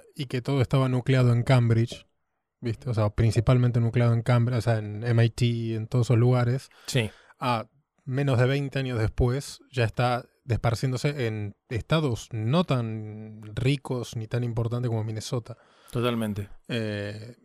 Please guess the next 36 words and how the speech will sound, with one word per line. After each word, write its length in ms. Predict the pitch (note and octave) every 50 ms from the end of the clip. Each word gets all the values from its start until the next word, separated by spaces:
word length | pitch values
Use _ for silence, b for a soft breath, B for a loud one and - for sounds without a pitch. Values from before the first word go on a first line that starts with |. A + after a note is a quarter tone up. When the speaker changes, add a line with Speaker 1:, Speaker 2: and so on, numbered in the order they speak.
| _ _ -
Speaker 1:
a 120 | B2+ A2+ A#2
mí 80 | B2+
me 60 | D3 D3+
impresiona 300 | C3 B2 A2+ C3 B2+ C3
eso, 140 | B2+ B2+
digo, 220 | A#2 A#2+ A2+ A2 G#2+ -
y 100 | D3 C3+
además 400 | A#2+ A2+ A2 A2 A#2+ C3+ D3 -
los 240 | D#3 C#3+ A#2 A2+ -
chicos 260 | - - C3 C3+ C3+ -
que 80 | - G#2+
estaban 340 | - - B2+ B2 B2 A#2 B2
haciendo 480 | A#2 - - C3 B2+ B2 A#2+ A#2 A#2
esto 220 | A#2+ - - C#3 B2+
son 160 | - A#2 A2
los 120 | G#2 -
chicos 240 | - - - B2+ G#2+
que 80 | - G#2+
nacieron 440 | G#2+ G#2+ - - - B2 A2+ A2
en 60 | G#2+ G#2
la 80 | G#2
década 260 | A2 G#2+ - A#2 A2+
del 80 | A2 G#2+
cuarenta 400 | - B2 A2+ A2+ A2+ A2+ A2 B2+
y 60 | A#2
principio 260 | A2 G#2 G#2+ A2 A2+
de 60 | G#2+ A2
la 20 |
década 160 | A2 A2 G#2+
del 80 | G#2 -
cincuenta. 680 | - A2+ G#2+ G#2+ - B2+ A2+ G#2+ G2+ G2 A#2 A2+ - _
O 640 | _ _ _ _ _ _ _ _ _ _ _ _ -
sea, 120 | - A2
que 80 | G2 G#2+
ya 120 | G#2+ B2+
tienen 340 | A#2 A#2+ A2+ G#2 G2 G2 -